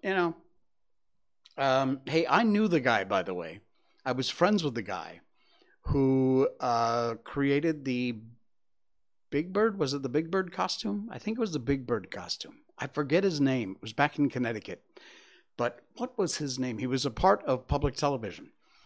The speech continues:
and, uh, P B S, uh, in Connecticut. And he actually, it was something to do with Sesame Street. I'm pretty sure it was the Big Bird costume.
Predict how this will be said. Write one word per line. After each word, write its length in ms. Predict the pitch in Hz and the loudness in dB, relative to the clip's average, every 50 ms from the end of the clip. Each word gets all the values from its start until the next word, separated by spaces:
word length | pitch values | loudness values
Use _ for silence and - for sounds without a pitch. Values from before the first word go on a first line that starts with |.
| _ _ - | _ _ -14
and, 500 | - 101 101 101 104 113 113 113 107 110 | -10 -8 -6 -6 -6 -8 -8 -8 -6 -4
uh, 540 | 127 123 120 120 120 120 120 123 123 117 117 117 _ _ _ | -2 -2 0 0 -2 -2 -2 -4 -4 -6 -8 -10 _ _ _
P 120 | - 143 131 | -4 -4 -2
B 160 | 123 127 127 | 0 2 2
S, 260 | 123 123 - - - | 2 2 0 0 0
uh, 140 | 120 110 101 - - - | -2 -4 -6 -8 -10 -6
in 220 | - 127 120 113 | -4 -2 -2 -2
Connecticut. 540 | 110 - 123 120 120 127 120 - - - _ _ _ _ _ _ _ _ _ _ _ - | -4 -4 -4 -2 -4 -4 -6 -10 -14 -20 _ _ _ _ _ _ _ _ _ _ _ -16
And 180 | - 107 110 | -14 -10 -6
he 140 | 123 131 143 | -4 -4 -2
actually, 480 | 160 156 185 - - 185 175 160 160 - | -2 -4 -4 -6 -6 -4 -4 -2 -2 -4
it 60 | 139 | -4
was 200 | 131 131 127 - | -4 -4 -4 -4
something 340 | - - 233 233 - 247 196 | -2 -2 -2 -2 -2 -2 0
to 100 | 190 170 | 0 0
do 140 | 147 147 139 | 0 0 0
with 120 | 135 117 | 0 -2
Sesame 400 | - - 120 117 - - 120 104 | -2 -2 -2 -2 -4 -4 -4 -6
Street. 260 | - - - 110 110 | -6 -6 -6 -8 -8
I'm 100 | 101 110 | -8 -6
pretty 200 | - 131 135 226 | -4 -4 -4 -2
sure 160 | - - 180 | -2 -2 -2
it 40 | 170 | 0
was 140 | 160 135 123 | 0 -2 -2
the 80 | 123 110 | -4 -6
Big 260 | 107 120 123 117 110 | -4 -4 -6 -4 -6
Bird 200 | 104 98 95 95 | -8 -10 -10 -10
costume. 480 | - 104 87 85 - - - 71 - | -10 -10 -10 -10 -10 -12 -14 -18 -18